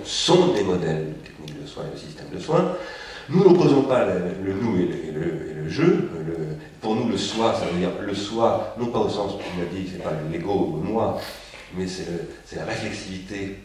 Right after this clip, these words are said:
et c'est, et c'est toujours déjà du collectif. Donc nous nous inscrivons dans la pensée simondonienne qui pose que l'individuation psychique n'est possible que comme individuation collective. Mais,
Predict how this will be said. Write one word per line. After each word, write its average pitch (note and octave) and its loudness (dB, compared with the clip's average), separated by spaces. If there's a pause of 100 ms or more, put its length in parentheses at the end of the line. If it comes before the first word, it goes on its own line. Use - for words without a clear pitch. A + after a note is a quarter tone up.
(800)
et - -4
c'est, - -6
et - -10
c'est - -12
toujours D3+ 4
déjà G2+ 0
du E2+ -4
collectif. - -4
Donc - -14
nous - -10
nous - -6
inscrivons D#2+ -10
dans E2 -6
la D2+ -6
pensée - -10 (200)
simondonienne F#2 -2 (260)
qui - -14
pose G2+ -6
que F#2+ -6
l'individuation F2 -4
psychique F#2 -10
n'est D#2+ -6
possible E2+ -10
que - -4
comme G2 -2
individuation D#2+ -6
collective. - -16 (480)
Mais, F3+ 4